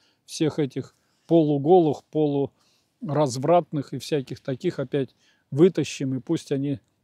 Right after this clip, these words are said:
нам дают. Вот это два, можно так сказать, противоположных мира. Мир святых, который за Родину, за ближних, за други своя, и мир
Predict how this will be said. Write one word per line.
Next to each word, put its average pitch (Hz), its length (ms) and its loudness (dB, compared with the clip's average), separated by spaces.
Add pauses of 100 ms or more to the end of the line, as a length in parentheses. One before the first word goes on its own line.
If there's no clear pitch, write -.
(120)
нам 139 220 -2
дают. 131 400 -6 (460)
Вот 277 280 2
это 240 340 6
два, 196 460 4 (500)
можно 185 420 4
так 185 220 4
сказать, 180 400 4
противоположных 156 1080 0
мира. 139 420 -6 (840)
Мир 196 240 6
святых, 202 520 2
который 160 540 2 (200)
за 180 200 6
Родину, 170 760 0 (640)
за 147 280 0
ближних, 160 760 -4 (260)
за 165 220 2
други 165 400 0
своя, 160 500 0 (640)
и 208 120 0
мир 226 300 4